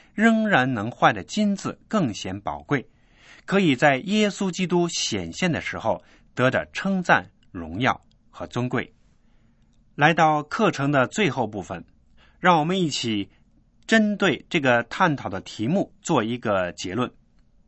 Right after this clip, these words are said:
当你想到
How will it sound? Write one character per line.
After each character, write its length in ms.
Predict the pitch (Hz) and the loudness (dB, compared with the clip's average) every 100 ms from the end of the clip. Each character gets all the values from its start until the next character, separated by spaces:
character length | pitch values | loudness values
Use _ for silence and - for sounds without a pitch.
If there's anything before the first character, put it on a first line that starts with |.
| _ _ _ _ _ _ _ _ _ _ _ - - _ | _ _ _ _ _ _ _ _ _ _ _ -20 -20 _
当 160 | 240 | 2
你 100 | 247 | 4
想 300 | 240 - 127 | 2 2 2
到 300 | 127 139 131 | 4 4 2